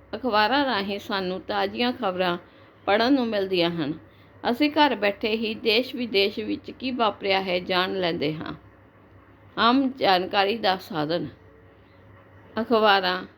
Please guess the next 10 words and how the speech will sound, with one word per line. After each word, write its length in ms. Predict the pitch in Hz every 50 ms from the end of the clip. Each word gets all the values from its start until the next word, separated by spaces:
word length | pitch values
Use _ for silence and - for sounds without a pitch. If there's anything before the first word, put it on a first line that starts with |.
| _ _ _ _ _ _ _ _ _ - _ - _ _ - - - _ _ - - -
ਤੋਂ 160 | 208 208 202
ਵਿਦਿਆਰਥੀ, 680 | 185 202 214 190 196 202 190 190 247 247 - 302 311
ਕਿਸਾਨ, 560 | 311 - 269 247 - - 214 190 185 190 190 -
ਕਾਰਖਾਨੇਦਾਰ, 960 | - 202 196 185 196 - - 196 185 190 185 185 180 180 180 170 170 - - - - - - - - - - - -
ਸਿਆਸੀ 440 | - 254 220 214 - - 311 302 285
ਲੋਕ 340 | 269 220 196 196 - -
ਪੂਰਾ 340 | 208 247 - 220 202 214 214
ਲਾਭ 280 | 214 214 202 202 214 214
ਉਠਾਉਂਦੇ 500 | 226 240 233 220 190 180 175 165 175 175
ਹਨ। 240 | 160 170 143 156